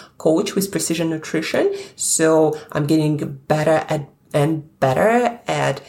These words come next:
you know, figuring out all these different details of fasting for females, for athletes, and for males. So if you have any questions, if you'd like a more personalized plan because you're not sure that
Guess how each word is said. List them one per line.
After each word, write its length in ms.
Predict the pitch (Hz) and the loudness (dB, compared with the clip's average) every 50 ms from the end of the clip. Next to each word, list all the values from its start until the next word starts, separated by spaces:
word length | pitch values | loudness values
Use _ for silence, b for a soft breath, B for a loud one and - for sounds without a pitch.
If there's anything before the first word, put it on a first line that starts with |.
| B B B | B B B
you 80 | B 147 | B -2
know, 120 | 151 143 | -2 -2
figuring 520 | 143 - - 170 156 160 156 156 156 143 - - | -2 -2 -2 0 2 2 2 2 0 0 0 0
out 260 | 143 143 147 139 139 - | 2 2 2 2 0 0
all 240 | - 156 156 160 156 | 0 0 0 0 -2
these 160 | - 156 - | -4 -6 -6
different 420 | - - 160 160 - 165 160 160 | -4 -4 -4 -2 -4 -4 -4 -4
details 540 | 147 151 156 156 - 220 254 302 330 - - | -6 -6 -8 -4 0 0 0 0 0 -2 -6
of 180 | - - 175 - | -6 -6 -6 -2
fasting 360 | - 156 160 - - 143 143 | 0 0 0 0 -2 -4 -4
for 260 | - - - 143 135 | -4 0 0 -2 -2
females, 580 | 135 - - 214 226 220 226 220 214 208 208 208 | -2 -4 -4 -2 0 2 2 4 4 2 0 0
for 180 | - - - - - - | -4 -4 -4 -2 -2 -2
athletes, 420 | - - - - 196 202 202 - | -2 -2 -2 -2 -4 -2 -2 -2
and 180 | - 127 131 - | -2 -4 -4 -4
for 120 | - 135 | -4 -4
males. 520 | 135 147 175 202 226 233 254 247 247 B B B B B B B B B | -2 0 0 2 2 2 0 -2 -2 B B B B B B B B B
So 360 | - - - 170 160 147 151 B B B B _ - | -8 -2 2 2 2 2 0 B B B B _ 0
if 240 | 185 190 185 190 180 | 2 2 2 2 0
you 200 | 170 175 175 170 | -2 0 0 -2
have 440 | - - 170 160 156 156 - - - - | 0 0 2 2 2 2 -2 -6 -6 -4
any 240 | 160 156 156 165 160 | -2 2 2 2 0
questions, 760 | - - 156 151 147 - - - 180 175 175 175 175 - - - | 0 -2 -4 -4 -4 -4 -4 0 0 2 2 0 -2 -4 -6 -4
if 260 | 170 170 156 - - | -4 -4 -4 -2 -2
you'd 160 | 165 160 147 | 0 0 2
like 320 | 147 147 139 143 147 143 - | 4 4 4 4 2 0 -2
a 60 | 156 | -2
more 180 | 156 151 151 151 | -2 -2 -2 -4
personalized 840 | - - - 160 156 - - 165 170 170 170 185 202 196 - - - | -6 -4 -4 -4 -4 -2 -2 -2 0 2 2 2 0 -2 -4 -8 -10
plan 320 | - - - - 233 240 | -4 -2 0 0 0 -2
because 240 | - - 156 147 143 | -2 -4 -6 -4 -2
you're 100 | 151 147 | -2 0
not 220 | 151 147 143 143 | 0 0 -2 -2
sure 300 | - - - 147 147 147 | -4 -4 0 2 2 2
that 220 | 147 143 143 139 | 2 0 -2 -2